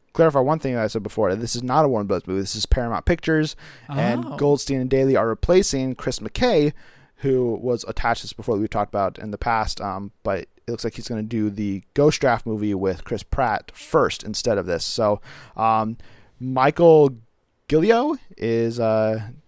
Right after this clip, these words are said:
Speaker 1: directing, or not dir-, he's writing the movie. Um, I don't, he looks like he's, hasn't even really done anything, um, from a writing perspective so far. He's been more of a second unit guy.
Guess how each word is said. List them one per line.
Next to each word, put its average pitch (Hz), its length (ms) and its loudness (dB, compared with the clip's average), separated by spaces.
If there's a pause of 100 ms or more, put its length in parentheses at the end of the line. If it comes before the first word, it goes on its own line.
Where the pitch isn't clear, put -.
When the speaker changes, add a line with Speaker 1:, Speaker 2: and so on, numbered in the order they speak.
(140)
Speaker 1:
directing, 160 800 -4
or 123 80 -4
not 123 200 -2
dir-, 104 160 -6
he's 120 380 -6
writing 127 680 0
the 117 100 -6
movie. 165 400 -4 (300)
Um, 92 400 -4
I 117 60 -10
don't, - 320 -12 (420)
he 117 140 -10
looks 131 160 -4
like 143 100 -2
he's, 113 280 -6
hasn't 120 260 -8
even 104 200 -8
really 120 180 0 (140)
done 113 300 2 (100)
anything, 175 600 -4 (380)
um, 107 640 -4 (560)
from 110 520 -2
a 107 240 -2
writing 113 500 -2
perspective 135 680 -6
so 120 220 0
far. 151 340 2
He's 139 200 -4
been 113 200 -8
more 107 200 -2
of 110 120 -6
a 104 140 0
second 104 420 -8
unit 123 240 -8
guy. 175 300 -4